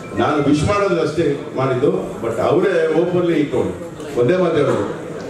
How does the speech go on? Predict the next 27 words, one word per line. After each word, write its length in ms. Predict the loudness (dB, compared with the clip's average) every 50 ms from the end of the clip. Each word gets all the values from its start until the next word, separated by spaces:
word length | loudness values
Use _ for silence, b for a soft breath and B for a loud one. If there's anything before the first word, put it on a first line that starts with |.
| -6 -2
"ಅಣ್ಣ, 120 | 0 2 2 2 0 -2 -4 -4 -6 -8 -10 -12 -10 -10 -10 -10 -8 -10 -10 -12 -12 -12 -10 -8 -4 -2
ಅಕ್ಕನ 380 | -2 -2 -2 0 0 0 2 2
ಜೊತೆ 280 | 2 2 2 2 2 0
ನಾವಿದ್ದೀವಿ, 500 | 2 0 0 0 0 0 -2 -2 -4 -6 -6 -6 -6 -6 -6 -6 -8 -10 -10 -10 -12 -12 -12 -12 -12 -14 -14 -12 -12 -12 -14 -14 -14 -6 -4 -2
ನನ್ನ 160 | 0 0 2
ಯಾವಾಗ 400 | 2 2 4 4 2 2 2 2 0 0 -2 -2 -4 -6 -6 -8 -10 -8 -6 -6 -6 -6 -6 -6 -6 -6 -4 -4 -4 -4 -4 -6 -6 -6 -6 -6 -4 -4 -4 -4 -4 -4 -4 -4 -4 -2
ನೀವು 140 | -2 0 0
ಬಳಸ್ಕೋಬೇಕು 540 | 2 0 0 0 0 0 0 0 0 0 -2
ಅಂತ 140 | -2 -2 -2
ಆಸೆ 180 | -2 -2 -2
ಪಡ್ತೀರಾ, 440 | -2 -4 -4 -4 -4 -4 -4 -6 -6 -8 -8 -10 -10 -8 -8 -8 -6 -6 -6 -6 -8 -4 -2
ನಾನು 160 | -2 0 0
ಏನ್ 200 | 0 0 0 0
ಮಾತಾಡ್ಬೇಕು 400 | 0 0 0 0 0 0 -2 -2
ಹೇಳಿ 200 | -2 0 0 0
ಅಣ್ಣ, 100 | 0 -2
ನಾನು 640 | -2 -2 -2 -4 -4 -4 -6 -6 -8 -10 -10 -8 -8 -8 -6 -4 -4
ನನ್ನ 140 | -2 -2
ವಿಷಯ 160 | 0 0 0 0
ಸಿದ್ಧ 240 | 0 0 0 0
ಇದೆ" 280 | 0 2 2 2 2 2
ಅಂತ 160 | 2 0 0
ಹೇಳಿದ್ರು. 420 | 0 0 0 -2 -4 -8 -6 -2 0
So 120 | 0 2
ಈ 100 | 2 0
ರೀತಿ 440 | 0 0 0 2 2 2 2 2 2
ಪ್ರತಿಯೊಬ್ರು 840 | 2 2 0 2 2 4 4 4 4 4 2 2 2 0 -2 -4